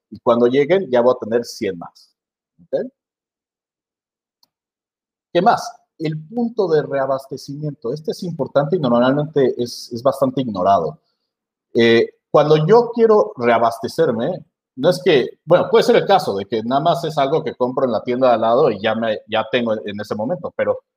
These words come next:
por ejemplo, en este caso de Chiapas, yo sé que el proveedor tal vez se va a tardar una semana en dármelo, ¿no? Entonces, el punto de reabastecimiento es, ¿en qué cantidad de inventario tengo que tener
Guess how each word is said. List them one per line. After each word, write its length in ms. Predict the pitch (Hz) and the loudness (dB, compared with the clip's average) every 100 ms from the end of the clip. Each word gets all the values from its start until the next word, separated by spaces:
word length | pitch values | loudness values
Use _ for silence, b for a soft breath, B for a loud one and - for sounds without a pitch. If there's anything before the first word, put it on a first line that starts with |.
| _ - | _ -4
por 100 | - | 0
ejemplo, 260 | 135 151 | 0 2
en 80 | 143 | 2
este 220 | 147 170 | 2 0
caso 240 | 160 139 160 | 0 2 0
de 60 | |
Chiapas, 540 | - 143 - 170 165 107 | 2 2 2 0 -2 -4
yo 100 | 127 | -2
sé 160 | 156 147 | -2 -2
que 80 | |
el 80 | 135 | -2
proveedor 400 | 117 110 110 127 - | -2 0 2 2 2
tal 120 | 120 | 2
vez 120 | 123 | 2
se 60 | 117 | -2
va 40 | |
a 40 | 110 | 2
tardar 260 | 110 113 - | 2 2 -2
una 200 | 123 127 | -4 -4
semana 540 | 127 104 104 113 135 - - | -4 -4 -4 0 0 0 -8
en 180 | 101 98 | -8 -2
dármelo, 500 | 120 113 87 - - | 0 -2 -6 -16 -14
¿no? 100 | 135 156 | -12 -8
Entonces, 480 | 143 143 135 - _ _ _ _ - | -8 -6 -8 -10 _ _ _ _ -6
el 180 | 120 120 | -6 -2
punto 220 | 190 202 | -2 2
de 80 | 202 | 4
reabastecimiento 720 | 151 139 - - 135 156 170 | 4 2 -2 -4 -4 -2 -2
es, 240 | 160 - _ _ _ _ _ _ _ _ _ _ - | -2 -6 _ _ _ _ _ _ _ _ _ _ -2
¿en 220 | 151 147 - | -2 0 2
qué 120 | 233 | 2
cantidad 500 | 247 247 247 139 156 | 4 0 0 4 4
de 80 | 196 | 4
inventario 540 | 151 117 - 147 160 165 | 0 -4 0 0 0 0
tengo 180 | 151 160 | 0 0
que 80 | 160 | -4
tener 440 | - - 98 175 | -4 -6 -4 -4